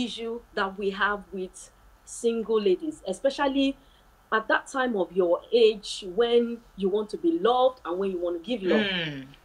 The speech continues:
Speaker 2: Mm-hmm.
Speaker 1: Because it's a phase. Because as women, what we do is we evolve.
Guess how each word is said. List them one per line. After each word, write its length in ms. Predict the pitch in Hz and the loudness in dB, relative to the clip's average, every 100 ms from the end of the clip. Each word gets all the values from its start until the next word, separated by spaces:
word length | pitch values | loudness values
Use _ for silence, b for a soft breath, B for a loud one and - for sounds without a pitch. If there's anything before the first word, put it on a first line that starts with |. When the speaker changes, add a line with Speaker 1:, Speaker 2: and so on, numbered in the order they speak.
| - - | -20 -10
Speaker 2:
Mm-hmm. 340 | 185 175 160 143 - _ _ - | -8 -6 -8 -10 -18 _ _ -4
Speaker 1:
Because 360 | 233 - 254 254 | 0 4 4 2
it's 180 | 220 233 | 2 2
a 60 | |
phase. 600 | 202 294 226 165 - - - _ - _ _ _ _ _ _ _ - - _ _ | 2 6 6 6 -4 -18 -20 _ -20 _ _ _ _ _ _ _ -20 -20 _ _
Because 320 | - 226 302 294 | -8 -4 -2 -2
as 160 | 269 208 | -2 0
women, 480 | 269 311 185 160 - _ _ | 2 4 2 -2 -10 _ _
what 220 | 202 320 | -4 -4
we 100 | 247 | -6
do 160 | 233 226 | -10 -12
is 180 | 196 | -10
we 220 | 220 208 208 | -6 -2 -2
evolve. 640 | 202 226 208 180 156 131 | 6 10 10 10 6 -6